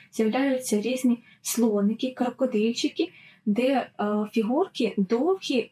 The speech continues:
тонкі палички. Ось якщо у сови короткі, товсті циліндри,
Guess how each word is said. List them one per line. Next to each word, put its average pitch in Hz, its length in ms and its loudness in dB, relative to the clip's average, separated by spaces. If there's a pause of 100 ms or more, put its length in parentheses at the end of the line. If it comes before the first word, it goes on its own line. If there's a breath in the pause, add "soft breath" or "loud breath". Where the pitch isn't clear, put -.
тонкі 240 420 2
палички. 202 640 -4 (360 soft breath)
Ось 202 160 -2
якщо 226 300 0
у 226 120 0
сови 208 420 2 (360)
короткі, 214 520 0
товсті 202 460 -4
циліндри, 339 600 -2